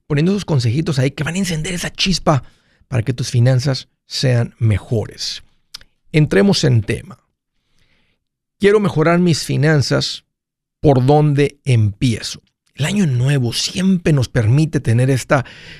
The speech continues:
conversación en nuestra cabeza o con alguien sobre este tema de estar mejor. Nos pasa por la mente a muchos, de estar mejor financieramente.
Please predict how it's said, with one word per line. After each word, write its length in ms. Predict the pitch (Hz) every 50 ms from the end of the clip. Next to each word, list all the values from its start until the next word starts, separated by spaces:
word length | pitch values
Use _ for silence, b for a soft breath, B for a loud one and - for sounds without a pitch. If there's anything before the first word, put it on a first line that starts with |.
| B B
conversación 720 | - 139 127 120 117 127 107 - - 104 - - 151 156
en 80 | 170 160
nuestra 320 | 151 120 - - - 107
cabeza 520 | - - - 101 104 123 147 147 - - 135
o 120 | 143 -
con 240 | - 156 143 135 131
alguien 720 | 131 143 185 220 226 190 151 139 139 139 139 135 131 139 B B B B B B B B
sobre 440 | B - 151 131 123 135 127 127 - -
este 300 | 175 156 - - - 208
tema 460 | - - 156 170 196 202 180 156 131
de 100 | 131 127
estar 260 | 113 - - - 202
mejor. 440 | 208 247 175 - - 151 160 170 170
Nos 140 | 151 147 -
pasa 380 | - - 185 190 - 220 214 -
por 100 | 190 165
la 160 | 147 135 123
mente 360 | 127 143 160 180 190 - 180
a 40 | 151
muchos, 640 | 123 117 120 135 185 220 208 - - - - - -
de 80 | 127
estar 200 | 113 - 190 185
mejor 440 | 196 202 - - - 180 202 226 202
financieramente. 1040 | - - 156 135 117 113 101 - 120 117 107 113 127 - 69 65 - - _ _